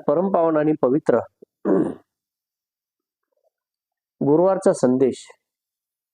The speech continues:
आपण एका मोठ्या उत्सवाच्या दिशेने आता जात आहोत. दत्त जयंतीचा मोठा उत्सव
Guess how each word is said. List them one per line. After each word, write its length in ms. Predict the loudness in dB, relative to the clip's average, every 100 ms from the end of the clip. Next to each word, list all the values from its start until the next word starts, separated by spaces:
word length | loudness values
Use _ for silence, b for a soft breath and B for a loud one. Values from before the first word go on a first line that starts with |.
| _ _ _ _ _ _ _ _ _ _ _ _ _ _ _ _ _ _ _ _
आपण 420 | -4 0 0 0 -2 -6 _ _ _ _ _ _ _ _ _ _ _ _ _ _ _ _ -6
एका 200 | 0 0
मोठ्या 540 | 2 -2 -2 -2 0
उत्सवाच्या 600 | 0 -2 0 0 2 0
दिशेने 380 | 0 0 0 0
आता 260 | 0 0 -2 -4 -8 -2
जात 220 | 0 0 0
आहोत. 360 | 0 -2 -4 _ _ _ _ _ _ _ _ _ _ _ _ _ _ _ _ _ _
दत्त 280 | -2 0 2
जयंतीचा 580 | 2 2 0 -2 -2 0
मोठा 360 | 0 -2 0 -2
उत्सव 440 | -2 -2 0